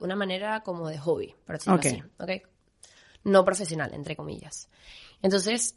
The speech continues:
Speaker 1: el, el término de, de chef, que yo siento que ahorita lo lanzan para un lado y para el otro, así, sa, sa, sa, sa.
Speaker 2: <laughs> Sí.
Speaker 1: Es, es como hacer, como la similitud de C E O. ¿Ok?
Speaker 2: Ok.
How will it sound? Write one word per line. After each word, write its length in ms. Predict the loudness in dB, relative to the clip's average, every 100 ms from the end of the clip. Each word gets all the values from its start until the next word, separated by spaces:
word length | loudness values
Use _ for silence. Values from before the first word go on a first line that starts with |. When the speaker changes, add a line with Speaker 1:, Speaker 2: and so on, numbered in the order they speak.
| -2
Speaker 1:
el, 280 | -2 0 -2
el 160 | -2 0
término 400 | 0 0 0 0
de, 100 | -2
de 160 | 0 2
chef, 320 | 2 0 -2
que 100 | -8
yo 60 |
siento 180 | -6 -4
que 80 | 0
ahorita 340 | -2 0 -4 -6 _
lo 100 | -4
lanzan 380 | -2 -2 -4 -8 -6 2
para 120 | 2
un 60 | 2
lado 120 | -2
y 20 |
para 120 | -2
el 40 | -2
otro, 300 | -4 -8 -10
así, 260 | -10 -10 -10
sa, 220 | -8 -4 -2
sa, 320 | -2 0 0
sa, 200 | 0 -8
sa. 220 | -14 -16 -18
Speaker 2:
<laughs> 40 | -20 -14
Sí. 400 | -4 4 4 4 4
Speaker 1:
Es, 400 | 4 6 0 -4 2
es 120 | 2
como 360 | 4 4 4 0 0
hacer, 460 | 0 2 0 0 -2
como 200 | -2 -2
la 100 | 0
similitud 480 | 0 0 0 0
de 60 | 2
C 140 | 0 -2 2
E 60 | 2
O. 200 | 2 -6 _ _ _ _ _ -20 -20 -20 _ -20 2
¿Ok? 60 | 4
Speaker 2:
Ok. 340 | 6 2 -2